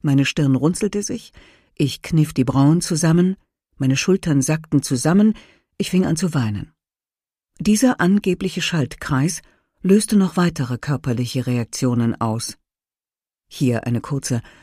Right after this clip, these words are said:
aber wichtige Zwischenbemerkung. Wenn ich in diesem Hörbuch das Wort Körper verwende, dann schließe ich das Gehirn aus, wie in folgendem Satz.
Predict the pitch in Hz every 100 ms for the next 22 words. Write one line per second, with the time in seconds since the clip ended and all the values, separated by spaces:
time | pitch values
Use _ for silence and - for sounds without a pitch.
0 | _ - 131 127 147 139 131 - 165 -
1 | 127 117 110 107 - 113 107 _ _ _
2 | _ _ _ 196 240 - 180 175 170 160
3 | 170 165 156 151 143 143 139 _ _ -
4 | 185 190 165 135 113 - - 135 131 123
5 | 151 160 - _ _ _ - 170 170 180
6 | - 214 240 208 - 151 - 147 135 156
7 | 170 185 - 135 131 180 - - _ _
8 | - 165 165 160 151 131 139 151 156 104
9 | - -